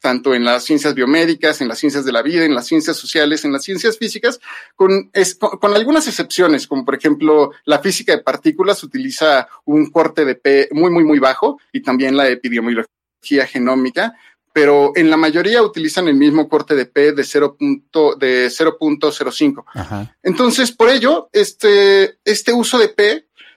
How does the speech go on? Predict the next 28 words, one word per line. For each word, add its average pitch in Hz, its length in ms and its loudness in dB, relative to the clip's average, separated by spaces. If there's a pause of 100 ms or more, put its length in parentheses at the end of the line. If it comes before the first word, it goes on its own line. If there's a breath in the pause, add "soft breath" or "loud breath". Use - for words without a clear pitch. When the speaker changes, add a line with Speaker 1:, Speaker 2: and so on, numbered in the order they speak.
(180 soft breath)
Speaker 1:
la, 175 360 2
en 170 140 2
el 165 80 2
dos 175 160 0
mil 208 200 0
dieciséis, 226 680 0
la 202 80 2
Asociación 175 440 -4
Americana 175 460 -4
de 165 60 -4
Estadística 190 760 -6 (160 loud breath)
se - 160 -2
dio 185 220 2
a 202 80 2
la 202 180 0
tarea 196 260 2
de 170 100 0
hacer 160 180 -6
algo 160 160 2
al 139 80 0
respecto 143 480 -6
con 139 80 -6
este 143 160 -6
mal 185 160 -2
uso 196 320 -4 (200 loud breath)
y 147 100 -6
se 170 140 -2
reunieron 214 680 0